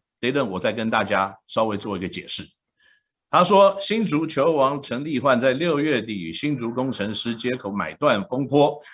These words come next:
取得自由球员身份以后，今天确入加入霹雳，简称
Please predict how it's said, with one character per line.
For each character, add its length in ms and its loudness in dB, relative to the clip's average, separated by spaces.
取 180 2
得 160 2
自 160 0
由 140 6
球 180 0
员 100 0
身 220 -2
份 160 -2
以 80 -2
后， 160 0
今 180 -6
天 200 -2
确 160 -2
入 140 0
加 200 2
入 220 -2
霹 200 -2
雳， 160 -2
简 200 -8
称 360 -4